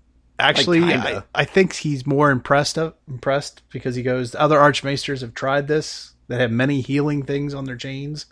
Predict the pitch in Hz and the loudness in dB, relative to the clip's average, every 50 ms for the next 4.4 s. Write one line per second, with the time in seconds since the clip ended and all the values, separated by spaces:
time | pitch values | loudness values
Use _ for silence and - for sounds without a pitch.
0 | - - 190 196 - - 92 95 - - 135 135 127 - 139 131 135 151 143 - | -10 -6 -4 -2 -2 -2 -4 -4 -6 -4 -4 -2 -2 -2 -4 0 0 0 0 0
1 | 139 117 - - 127 123 123 117 120 113 120 120 123 117 117 117 123 123 117 117 | -4 -4 -4 -4 -4 -4 -4 -4 -4 -4 -4 -4 -4 -4 -4 -4 -4 -4 -4 -4
2 | 117 113 - - - - 120 123 110 123 123 110 - - - 123 123 120 117 117 | -6 -6 -8 -8 -6 -4 -4 -4 -2 -4 -4 -6 -8 -8 -6 -6 -6 -6 -8 -8
3 | 110 - 117 113 110 107 107 117 - 131 127 120 120 131 139 135 127 120 120 120 | -10 -10 -10 -10 -10 -10 -10 -12 -10 -8 -6 -4 -2 0 0 2 0 -2 -4 -6
4 | 117 110 110 110 107 107 107 - | -8 -8 -10 -10 -10 -12 -14 -14